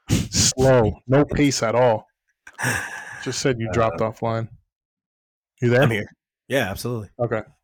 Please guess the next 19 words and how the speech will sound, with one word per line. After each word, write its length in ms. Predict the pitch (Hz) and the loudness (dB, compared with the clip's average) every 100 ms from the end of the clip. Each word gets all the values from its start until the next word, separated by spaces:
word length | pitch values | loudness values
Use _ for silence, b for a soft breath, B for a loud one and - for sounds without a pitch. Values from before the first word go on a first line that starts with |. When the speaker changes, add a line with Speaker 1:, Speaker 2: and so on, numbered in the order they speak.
| _ _ _ | _ _ _
Speaker 1:
Just 220 | 123 127 - | -14 -12 -4
said 160 | 127 | -4
you 100 | 120 | -2
went 160 | 120 117 | -4 -4
offline. 420 | 110 117 120 113 | -6 -6 -6 -6
That's 200 | 117 - | -10 -12
weird. 240 | 117 117 - _ B B B B B B B B | -12 -12 -16 _ B B B B B B B B
Um, 480 | 123 123 120 123 120 | 0 2 2 0 0
but 140 | 120 120 | 0 2
anyway, 340 | 120 117 110 | 2 2 0
it's 140 | 120 | -2
working. 340 | 120 113 120 117 _ b b b b _ | -2 -2 -4 -10 _ b b b b _
So, 320 | - 135 131 | 2 4 4
yeah, 360 | 131 151 113 - | 6 4 4 -2
no, 200 | 143 127 | 0 0
he 160 | 113 143 | 0 0
looks 220 | 139 - | 0 -2
slow, 320 | - 139 131 | -2 4 4
man. 440 | 120 117 120 - | 4 0 -2 -6